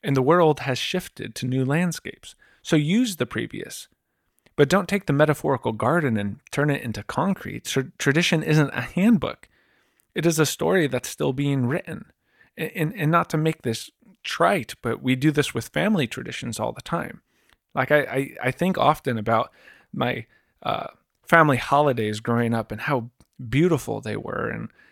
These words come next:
having everybody in my grandmother's house. And it was so quaint and homely, and there was this energy about all of the family gathered in that space. And I remember thinking, as I grew up and had my own children,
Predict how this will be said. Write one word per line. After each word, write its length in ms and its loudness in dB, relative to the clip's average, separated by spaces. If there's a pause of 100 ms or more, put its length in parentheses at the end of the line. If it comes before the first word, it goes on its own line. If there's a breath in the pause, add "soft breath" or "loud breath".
having 260 4
everybody 380 6
in 100 4
my 100 2
grandmother's 580 2
house. 460 0 (640)
And 100 -2
it 60 -4
was 100 -6
so 140 0
quaint 560 0
and 100 -8
homely, 600 -2
and 140 -4
there 120 -4
was 220 -4
this 220 -4 (120)
energy 460 2
about 380 -2 (320 loud breath)
all 180 10
of 140 2
the 80 -2
family 440 0
gathered 480 4
in 140 2
that 180 -4
space. 520 -2 (840)
And 100 -2
I 60 4
remember 360 2
thinking, 480 -2
as 160 -2
I 280 4 (880)
grew 260 2
up 200 2
and 240 -4 (220)
had 220 -2
my 160 0
own 180 0
children, 480 -4